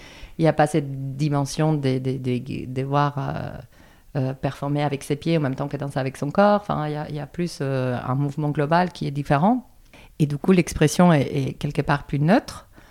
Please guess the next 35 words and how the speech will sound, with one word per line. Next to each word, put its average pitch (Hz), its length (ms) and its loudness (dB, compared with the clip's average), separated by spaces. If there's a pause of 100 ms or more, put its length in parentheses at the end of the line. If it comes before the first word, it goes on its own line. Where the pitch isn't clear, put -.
(240)
Mais, 160 440 8
euh, 131 220 4
en 131 40 2
flamenco, 139 520 4
euh, 165 220 8
déjà, 143 460 4
rien 180 380 2
qu'entendre 151 440 2
la 147 100 2
musique, 156 480 0
euh, 127 120 0 (100)
<gasps> 165 580 -2
ça, 135 460 0
ça, 143 220 -6
ça, 139 320 -8
ça, - 180 -16 (120)
ça, 143 240 -10
ça 139 160 -6
porte - 460 4
déjà. 151 500 4 (200)
Donc, 139 280 -4
euh, 135 760 -2
si, - 320 -16
quand 156 260 -4
on 147 120 0
est 143 440 0
sur - 220 -4
scène, 180 280 0
quand 147 120 -8
on 143 40 -2
danse 139 160 -2
le 127 80 -6
flamenco, 135 420 0
la 147 140 4
première 139 320 2